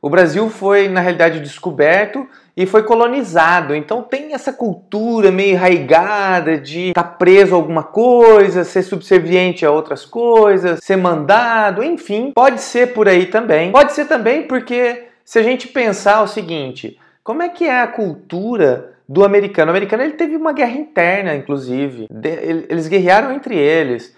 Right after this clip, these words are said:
Como é que cresceu o Império Romano? Em cima de guerra, de luta, de batalhas, enfim. Júnior, você tá querendo que a gente brigue e lute? Não.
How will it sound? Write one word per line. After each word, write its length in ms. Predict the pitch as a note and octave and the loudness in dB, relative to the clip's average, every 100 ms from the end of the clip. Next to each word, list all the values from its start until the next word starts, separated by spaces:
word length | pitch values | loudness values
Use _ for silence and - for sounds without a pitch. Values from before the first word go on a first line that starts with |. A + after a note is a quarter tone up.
| _ _ | _ _
Como 140 | A#3+ | -6
é 60 | F4 | -6
que 100 | - | -4
cresceu 920 | F4 D4 - - F3+ G3 D4 A#3+ - _ _ | -4 -4 -6 -8 -4 -2 -2 -6 -10 _ _
o 140 | E3+ | -4
Império 380 | G3+ F#3+ G3 F#3+ | -4 0 2 2
Romano? 640 | F3 E3 D3 C#3 B2 G#2+ - _ _ | 0 -2 -2 -2 -2 -6 -12 _ _
Em 60 | E3 | -20
cima 240 | - D4+ | -12 -10
de 80 | E4+ | -10
guerra, 480 | C#4+ D3 D#3 F#3+ F3+ | -6 0 4 4 0
de 160 | D3 | -4
luta, 500 | C3+ C3 D#3 G3+ G3+ | -6 -4 -2 -2 -2
de 120 | D3+ C#3 | -4 -2
batalhas, 840 | D#3 D3 - C#3+ F3+ G3 E3 C#3+ | -4 -4 0 2 2 0 -2 -4
enfim. 340 | C#3 - F3+ | -8 -8 -10
Júnior, 200 | F3+ A3+ | -8 -10
você 80 | A3 | -6
tá 80 | A3 | -6
querendo 180 | G#3+ A3 | -6 -8
que 80 | |
a 40 | F3+ | -10
gente 200 | F#3+ C#3+ | -10 -12
brigue 460 | G#2 B2+ F3 D#3 | -10 -6 -4 -4
e 20 | B2 | -4
lute? 480 | C3+ F#3+ F#3+ - | 0 0 -2 -6
Não. 400 | D#3 E3+ C3 - | -2 0 0 -4